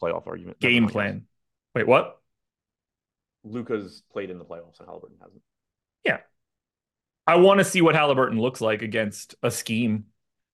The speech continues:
Speaker 1: Sure.
Speaker 2: I'm very curious to see it, but I, like, we're obviously quibbling. I obviously love Halliburton as well. It's not the way that I'm saying any of this, but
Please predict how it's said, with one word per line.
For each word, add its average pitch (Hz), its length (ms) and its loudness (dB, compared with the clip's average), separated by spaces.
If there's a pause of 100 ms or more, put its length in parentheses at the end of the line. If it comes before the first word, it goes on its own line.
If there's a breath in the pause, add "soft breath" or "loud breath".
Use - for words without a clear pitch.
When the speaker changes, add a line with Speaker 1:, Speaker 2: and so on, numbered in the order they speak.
(2000)
Speaker 1:
Sure. - 160 -2
Speaker 2:
I'm 135 80 -2
very 131 240 2
curious 123 320 -2
to 113 80 -18
see 113 180 -4
it, 120 220 -6
but - 200 -6
I, 135 140 -4
like, 147 320 -4 (460)
we're 202 180 4
obviously 170 380 -2
quibbling. 101 400 -4
I 139 180 -2
obviously 135 380 -2
love 117 300 -2
Halliburton 113 720 -6
as 110 180 -6
well. 110 400 -6 (140)
It's - 300 -20 (360)
not 120 400 0
the 123 80 4
way 110 160 6
that 107 100 0
I'm 107 100 -2
saying 113 320 -2
any 113 140 -4
of 113 80 -6
this, 120 320 -4
but - 260 -12